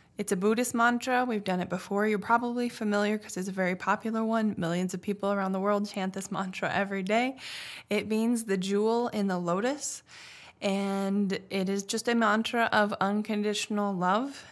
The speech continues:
and wisdom and enlightenment. And I've, this is, I,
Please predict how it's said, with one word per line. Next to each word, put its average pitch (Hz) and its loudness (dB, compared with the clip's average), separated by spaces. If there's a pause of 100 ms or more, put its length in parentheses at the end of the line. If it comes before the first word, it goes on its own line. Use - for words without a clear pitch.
(100)
and 170 -2
wisdom 214 0
and 180 -2
enlightenment. 196 -2 (720)
And 185 0
I've, 202 0 (480)
this 214 -2
is, - -4 (220)
I, 175 2